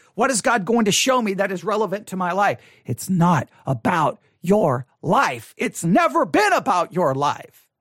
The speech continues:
It's reading the text to know what it means by what it says, not whether you're irrelevant at the beginning of the process. You're, you're irrelevant at the beginning, in the middle.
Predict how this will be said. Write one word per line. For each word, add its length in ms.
It's 240
reading 500
the 100
text 380
to 100
know 220
what 280
it 140
means 360
by 200
what 200
it 200
says, 520
not 360
whether 320
you're 360
irrelevant 880
at 200
the 80
beginning 420
of 100
the 100
process. 840
You're, 320
you're 240
irrelevant 520
at 100
the 60
beginning, 400
in 60
the 80
middle. 320